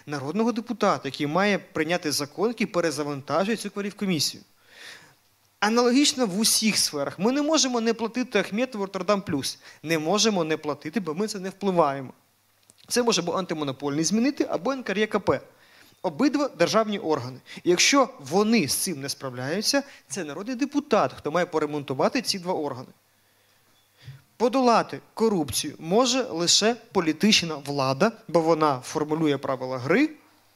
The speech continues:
і будує інституції. Або не робить цього. Е, що може зробити суспільство? Обирати нормальних політиків. Це від,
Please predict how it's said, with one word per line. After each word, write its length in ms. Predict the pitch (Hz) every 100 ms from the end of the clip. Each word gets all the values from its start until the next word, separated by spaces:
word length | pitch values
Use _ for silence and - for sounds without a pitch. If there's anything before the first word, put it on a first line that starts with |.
| _ _ _ _
і 120 | 247
будує 320 | 226 165 190 208
інституції. 640 | - 156 139 135 143 135 - - -
Або 360 | 175 185 320 -
не 180 | 214 285
робить 360 | 202 147 147
цього. 300 | - 147 127 127 - - _ _ _ _ _ _ _ _ _ _ - - - - - - _
Е, 240 | 170 175 -
що 280 | - - 320
може 220 | 311 247
зробити 580 | 202 202 196 196 180 160 - -
суспільство? 720 | - 196 - 170 135 - 123 - _ _ _ _ _ _ _ _ _ -
Обирати 600 | 233 220 208 156 - 139
нормальних 560 | 170 170 156 196 233 -
політиків. 640 | - 196 151 131 - - _ _ _ _ _ _ _ _
Це 300 | - 339 349
від, 200 | 208